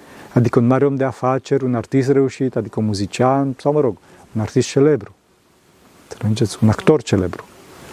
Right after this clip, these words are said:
Încă o dată mă repet, nu judecăm persoane, pentru că Dumnezeu știe pe fiecare. Însă Duhul general al oamenilor, așa zis, reușiți în această lume,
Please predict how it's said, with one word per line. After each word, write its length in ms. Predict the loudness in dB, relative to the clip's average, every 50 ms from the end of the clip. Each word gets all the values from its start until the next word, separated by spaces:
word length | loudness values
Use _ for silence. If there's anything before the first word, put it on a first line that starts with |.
| -18 -18 -16 -16 -16 -16 -16 -18 2 4
Încă 220 | 4 4 6 4
o 60 | 4
dată 240 | 4 2 2 2 2
mă 120 | 0 2
repet, 280 | 2 0 0 0 0 2
nu 120 | 2 0
judecăm 280 | 2 0 0 0 0 0
persoane, 420 | 0 -4 -4 -2 -4 -4 -4 -4
pentru 240 | -4 -4 -6 -6 -2
că 100 | -2 -2
Dumnezeu 320 | 0 0 0 0 0 0 0
știe 180 | 0 -2 -2
pe 100 | -2 -2
fiecare. 560 | 0 0 0 0 0 -2 -2 -2 -2 -4 -8 -16 _ _ _ -20 -20 -20 -20 -20 -20 -20 -8 -6
Însă 200 | -4 0 0 2
Duhul 280 | 2 2 2 2 0
general 420 | 0 0 0 0 0 0 0 0 0
al 100 | 0 0
oamenilor, 500 | 0 0 0 -2 -2 -2 -2 -2 -2 -2
așa 180 | -2 -2 -4
zis, 240 | -2 -2 -2 -2 0
reușiți 500 | 0 0 0 -2 0 0 -2 -2 0 -2
în 60 | -2
această 360 | -4 0 -2 -2 -2 -2 -2 0
lume, 320 | 0 2 2 2 0